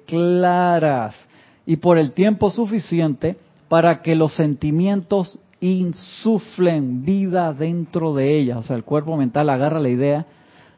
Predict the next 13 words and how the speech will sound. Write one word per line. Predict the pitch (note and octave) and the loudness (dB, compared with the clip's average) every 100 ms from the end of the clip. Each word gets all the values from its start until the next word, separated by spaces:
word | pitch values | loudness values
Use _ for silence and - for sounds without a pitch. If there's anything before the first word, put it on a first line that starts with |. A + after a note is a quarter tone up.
| - | -10
la | D3+ C#3 | -2 -2
sostiene | A2+ D#3 B2+ - F#3+ G#3+ E3+ B2+ A#2+ _ _ _ _ - | -2 -6 -6 -4 0 2 2 -2 -4 _ _ _ _ -8
y | C#3+ | -2
entonces | C#3 B2 D3+ D3+ D#3+ | 0 0 -2 0 0
el | C#3 | -2
cuerpo | - D#3 D#3 | 0 -2 0
emocional | D#3+ C3+ C#3+ D3 D3+ | -2 -2 0 0 2
la | C3+ | 0
nutre | C3 D3+ F#3 F3+ D3 C3+ | 0 0 0 -2 -2 -2
y | |
le | B2 B2 | 0 0
da | B2+ B2 | 0 -2
vida. | C#3+ F3+ C#3+ A2 | 0 0 0 -2